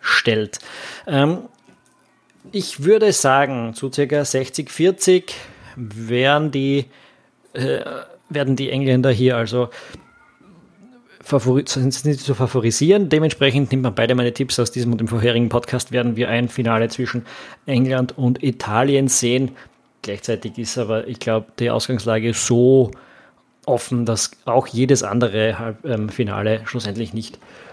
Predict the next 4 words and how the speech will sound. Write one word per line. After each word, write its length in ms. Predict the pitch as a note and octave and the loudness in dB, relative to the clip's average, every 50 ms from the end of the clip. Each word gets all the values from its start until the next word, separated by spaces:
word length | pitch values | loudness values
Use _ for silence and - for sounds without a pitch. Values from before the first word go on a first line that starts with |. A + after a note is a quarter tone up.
| - - - | -20 -16 -12
überraschend 760 | B2 A2+ G2 A#2+ A2+ G2+ G2+ G2 - - - - G#2+ G2 - - _ _ _ _ | -10 -6 -2 -2 0 0 0 -2 -2 -2 -2 -2 -4 -6 -8 -14 _ _ _ _
sein 600 | - - - - G#2+ F#2 F#2+ G2+ G#2+ A2+ A2 A2 - _ _ _ | -8 -6 -4 -4 -4 -4 -4 -4 -6 -6 -8 -10 -14 _ _ _
würde. 380 | - G#2 A#2+ C#3+ C#3+ B2 G2 F#2+ G2 | -4 0 0 2 2 2 0 -2 -2
Naja, 260 | A2+ D3 F3+ D#3+ G#2+ | 0 2 4 4 2